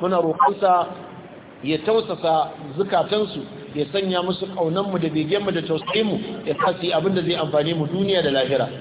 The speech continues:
Duk abin da zai zama cutarwa gare mu da rayuwarmu da addininmu, Allah muke roƙo ya kame hannayensa kada ya ba su ikon aiwatar da shi,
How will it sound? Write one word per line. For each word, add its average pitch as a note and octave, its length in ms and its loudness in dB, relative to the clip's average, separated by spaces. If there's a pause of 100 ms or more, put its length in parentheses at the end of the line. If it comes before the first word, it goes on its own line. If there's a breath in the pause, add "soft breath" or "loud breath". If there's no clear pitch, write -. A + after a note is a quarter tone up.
(140)
Duk D4+ 140 -4
abin G#3 240 2
da G3 80 2
zai F#3 140 4
zama E3 200 2
cutarwa E3+ 560 2
gare D#3 240 2
mu E3+ 120 0
da D3 140 2
rayuwarmu F3 420 2
da E3 160 4
addininmu, G#3 500 2 (280)
Allah F#3 240 4
muke F#3 240 0
roƙo E3 320 0
ya E3 160 4
kame G3+ 280 2
hannayensa E3 520 -2
kada G#3 160 0
ya E3+ 60 2
ba D#3+ 140 4
su D#3 120 -4
ikon D3+ 320 -2
aiwatar F3 400 2
da C#3+ 80 -2
shi, A#2+ 160 -6